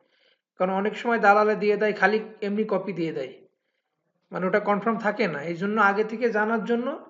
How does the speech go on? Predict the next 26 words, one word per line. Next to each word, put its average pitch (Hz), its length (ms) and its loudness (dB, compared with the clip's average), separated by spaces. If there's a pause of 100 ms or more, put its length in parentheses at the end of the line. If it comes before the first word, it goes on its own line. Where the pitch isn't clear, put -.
(240)
আপনারা 226 240 0
এয়ারলাইন্সে 214 560 2
যোগাযোগ 185 260 -2 (100)
করতে 160 220 -6
পারেন, 143 180 -10 (760)
অথবা 226 340 4
আমাদের 226 260 0
সাথে 240 240 -2
যোগাযোগ 196 360 2
করতে 175 240 -6
পারেন। 143 200 -8 (960)
যে 202 200 0 (100)
কোনো 262 160 2
এয়ারলাইন্স 247 420 4 (640)
টিকিট 214 220 -2 (100)
বুকিং 226 240 0 (120)
এবং 202 120 0 (100)
ডেট 220 220 6
পরিবর্তন 214 500 4
করার 165 260 4
জন্য 185 160 -2 (160)
এবং 240 120 0 (120)
যারা 226 160 4 (120)
গ্রুপ 220 220 -2
টিকিট 233 280 -2
চেক 254 120 -2